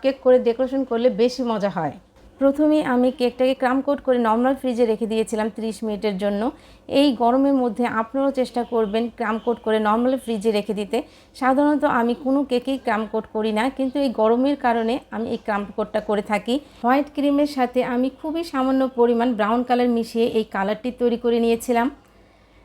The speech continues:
এখানে যে লেখাটা দেখছেন আমি ফন্ডেন্টের উপর করেছিলাম। আমি এখানে স্ট্যাম্প দিয়ে এই লেখাটা লিখেছিলাম। আমার অনেক ইচ্ছে ছিল যে কীভাবে এই স্ট্যাম্প দিয়ে আমি এই লেখাটা করেছি আপনাদের সাথে শেয়ার করার জন্য,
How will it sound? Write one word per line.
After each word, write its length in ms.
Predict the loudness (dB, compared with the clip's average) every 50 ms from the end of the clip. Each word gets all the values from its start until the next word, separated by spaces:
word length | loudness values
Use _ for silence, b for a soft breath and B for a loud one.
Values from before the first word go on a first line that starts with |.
| b b b b b -8
এখানে 420 | -4 -2 -2 0 2 2 2 2 2
যে 140 | 0 0
লেখাটা 360 | 0 0 0 -2 -2 0 0 0
দেখছেন 380 | 2 0 -2 -2 -4 -4 -4 -2
আমি 180 | 0 0 -2 -2 0
ফন্ডেন্টের 380 | 0 2 2 2 2 2 2
উপর 180 | 0 0 -2 -4
করেছিলাম। 600 | -4 -2 -2 -4 -4 -4 -4 -4 -2 -2 -2 -4 -6 -8
আমি 220 | -8 -6 -2 -2 0 0 0
এখানে 200 | 0 0 0 -2 -2
স্ট্যাম্প 400 | -4 -6 -4 -2 0 0 0 0
দিয়ে 180 | 0 0 0 0
এই 220 | 0 0 0 0
লেখাটা 340 | 0 -2 -2 -2 -2 -2 -2 -2
লিখেছিলাম। 640 | -2 -2 -4 -6 -8 -8 -6 -4 -2 -2 -2 -2 -4 B B B B B B B
আমার 320 | -2 0 2 2 2 4
অনেক 240 | 4 4 4 2 0 -2
ইচ্ছে 280 | -4 -6 -4 -4 -6 -4
ছিল 360 | -2 -2 0 2 2 2 2
যে 140 | 0 -2 -4
কীভাবে 360 | -4 -4 -4 -2 0 0 0
এই 260 | 0 0 0 0 -2
স্ট্যাম্প 360 | -6 -6 -4 -2 -2 -2 -4 -4
দিয়ে 280 | -4 -2 0 0 0 0
আমি 220 | 0 -2 -2 -2
এই 120 | 0 -2 -2
লেখাটা 340 | -2 -4 -4 -4 -2 -2 -2
করেছি 420 | -2 -2 -2 -2 -2 -2 -4 -4
আপনাদের 400 | -4 -4 -6 -8 -8 -8 -6 -6
সাথে 220 | -6 -6 -6 -6
শেয়ার 260 | -4 -2 -2 0 0 0
করার 320 | 0 0 2 2 0 0
জন্য, 300 | -2 -4 -2 -2 -2